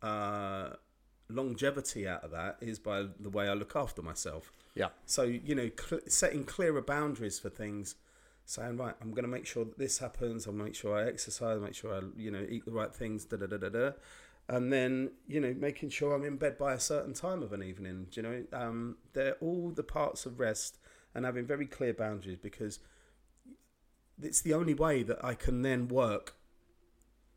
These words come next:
Speaker 1: in the, in the way that I do, a-, as much as I do,
Speaker 2: Yeah.
Speaker 1: is because I'm really clear about those respites.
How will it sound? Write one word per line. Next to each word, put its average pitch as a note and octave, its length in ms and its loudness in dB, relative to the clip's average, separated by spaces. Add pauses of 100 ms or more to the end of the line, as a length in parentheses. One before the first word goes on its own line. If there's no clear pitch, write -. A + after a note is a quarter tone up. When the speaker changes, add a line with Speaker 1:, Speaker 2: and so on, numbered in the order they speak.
(260)
Speaker 1:
in B2+ 200 0
the, B2 400 0
in B2+ 120 2
the B2+ 80 2
way A#2+ 320 2
that A2+ 160 0
I G#2+ 60 -2
do, G#2 400 0
a-, G#2 200 -4
as A2 140 -2
much B2 380 2
as F#2+ 120 -6
I E2+ 100 0
do, E2 200 -6
Speaker 2:
Yeah. F#2+ 300 -2
Speaker 1:
is A2 100 -10
because A#2 300 -2
I'm B2+ 140 0
really C3+ 180 0
clear A2+ 400 0
about F#2 260 0
those F#2 220 -6
respites. - 500 -6